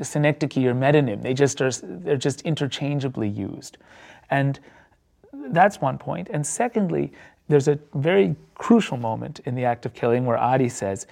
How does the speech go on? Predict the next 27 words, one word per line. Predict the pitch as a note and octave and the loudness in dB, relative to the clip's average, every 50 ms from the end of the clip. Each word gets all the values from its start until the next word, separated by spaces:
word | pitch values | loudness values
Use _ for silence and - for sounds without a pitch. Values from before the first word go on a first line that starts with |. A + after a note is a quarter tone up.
| - - - - | -20 -20 -10 -4
"If | - C3+ A#2+ - | -2 -2 0 0
we | D#3+ C3+ | 0 0
succeed | - - D3+ - - - - F#3+ G3+ G#3 F#3+ | 0 -2 -4 -4 -4 -2 0 2 4 4 4
in | F#3 E3 | 4 4
making | D3+ C#3+ C#3 C#3 C#3+ D3 C3+ | 4 2 0 -2 -2 -4 -4
this | A#2+ A#2 A2+ - | -4 -4 -6 -6
film, | - - A#2 A2+ F#2+ F2+ E2+ F2+ A2+ - _ _ - - - - - - | -4 -2 -2 -2 -2 -4 -8 -10 -14 -18 _ _ -20 -20 -20 -20 -12 -6
it | - D3 - | -6 -4 -2
will | - D#3+ D#3 D#3 D#3 - _ _ _ _ _ _ _ - | -2 -2 -2 -2 -4 -12 _ _ _ _ _ _ _ -20
show | - - - - - F#3+ G3+ G3+ G#3 G3+ G#3+ G#3 | -14 -12 -6 0 2 4 6 6 6 4 4 4
everybody | - F3+ F#3 F#3+ A#3 A3+ - E3 D3+ D3 D3 C#3 | 2 2 4 4 2 0 0 0 -2 0 0 -2
in | C3 | -2
Indonesia | C3 B2+ B2 B2 A#2+ A#2 B2 A#2+ A2+ A2+ A2+ - | -2 -2 -4 -4 -6 -6 -6 -6 -6 -6 -6 -6
what | - C#3 C#3+ F#3+ A3 A3 - - | -4 0 2 2 2 2 0 -2
they | F3 D#3+ D#3 - | -2 -2 -2 -2
are, | - D3+ D#3+ E3+ F3+ F3+ | 0 0 2 2 0 0
that | E3 D3+ C3+ - - | 0 -2 -2 -2 0
what | D3 E3 F3 E3+ - | 2 2 2 0 0
they | F3 D#3+ D#3 - | -4 -4 -4 -4
already | - D#3+ E3+ F#3+ G3 F#3+ F#3 F#3+ E3+ | -4 -2 -2 0 0 2 2 0 0
suspect | D#3+ - - D3 - - - - - G3 F#3+ G3 - - | -2 -2 -6 -6 -6 -6 -8 -2 0 0 0 -2 -4 -6
to | - D3+ | -6 -4
be | D3 D3+ C#3+ | -2 -2 -2
true | C#3 - - D#3 C#3 C3 B2+ - - | -2 -2 -4 -2 -2 -2 -2 0 2
is | E3+ F3 E3+ E3 | 2 2 2 0
true, | - - - G2 E2 - - - _ _ - - - - - - - | -4 -10 -8 -8 -8 -8 -10 -14 _ _ -20 -20 -20 -20 -12 -4 0
namely | D3+ D#3+ F3+ G#3 A3+ A3+ G#3 E3+ C3 A#2+ - - | 2 4 6 6 6 6 6 4 2 0 -4 -12